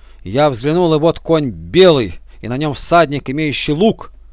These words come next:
И дан был ему венец, и вышел он как победоносный, и чтобы победить.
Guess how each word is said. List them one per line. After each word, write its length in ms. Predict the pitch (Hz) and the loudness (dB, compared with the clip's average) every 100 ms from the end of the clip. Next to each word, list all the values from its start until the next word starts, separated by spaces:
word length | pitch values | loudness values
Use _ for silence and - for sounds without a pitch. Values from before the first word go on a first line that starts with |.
| - - - - - | -20 -20 -20 -20 -12
И 120 | 98 | -8
дан 340 | 92 175 202 143 | 0 2 2 0
был 200 | 196 185 | 0 2
ему 240 | 180 190 | 2 2
венец, 480 | 175 220 226 185 - | 2 2 2 2 -2
и 100 | 131 | -2
вышел 320 | 160 185 170 | 0 0 0
он 120 | 170 165 | -2 0
как 300 | 156 165 - | 0 0 0
победоносный, 920 | 147 156 165 170 226 202 180 139 - - - - | -4 0 2 6 4 4 0 -4 -6 -14 -20 -12
и 60 | |
чтобы 380 | 107 - 143 139 | -12 -4 -2 -2
победить. 600 | 131 120 117 107 117 - | -4 -4 -6 -6 -8 -10